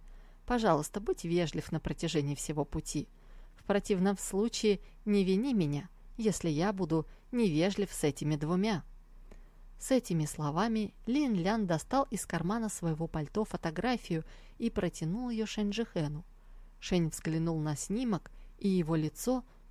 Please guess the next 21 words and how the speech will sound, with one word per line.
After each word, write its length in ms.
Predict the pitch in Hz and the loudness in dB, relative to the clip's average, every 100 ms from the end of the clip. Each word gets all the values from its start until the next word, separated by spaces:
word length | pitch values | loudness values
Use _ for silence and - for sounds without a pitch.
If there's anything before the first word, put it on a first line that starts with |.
| - | -6
тут 200 | 247 220 | -4 -2
же 160 | 214 - | -2 -2
изменилось. 840 | 214 202 226 233 220 151 139 - - - - - - - - - - - - - - - - - - - - - - - - - - - - | -2 -2 -2 0 0 -2 -6 -12 -16 -20 -20 -20 -20 -20 -20 -20 -20 -20 -18 -20 -18 -16 -16 -18 -20 -18 -16 -18 -20 -20 -20 -20 -20 -18 -6
На 120 | 190 | -2
фотографии 720 | 185 190 185 170 262 285 - 180 | 0 2 2 4 2 2 2 0
были 300 | 240 285 233 | 2 4 4
изображены 680 | 175 165 156 151 156 160 | 4 2 2 2 2 2
два 240 | 196 160 170 | 0 0 -2
человека – 640 | - 170 160 147 147 - - - - - - | 0 0 2 0 -2 -4 -10 -16 -20 -20 -10
высокий 580 | 165 165 - 285 269 247 | -2 -2 0 -2 -2 -4
и 160 | - | -2
низкий. 540 | 247 185 151 - - - - - - - - | 0 0 -2 -8 -12 -18 -20 -20 -20 -20 -10
Это 240 | - 277 220 | -2 0 2
была 260 | 180 180 | 2 2
Мелани 480 | 180 160 156 214 196 | 4 2 2 0 0
Ситувайлянь. 800 | 160 170 - 156 175 185 175 143 - - - - - - | -2 -4 -2 0 2 2 2 0 -6 -18 -20 -20 -20 0
На 160 | 202 | 2
заднем 380 | 190 220 180 180 | 4 4 4 0
плане 440 | 170 226 254 208 - - | 2 0 2 0 -2 -2
можно 340 | 269 240 226 | -2 0 0
было 300 | 170 190 185 | 0 0 0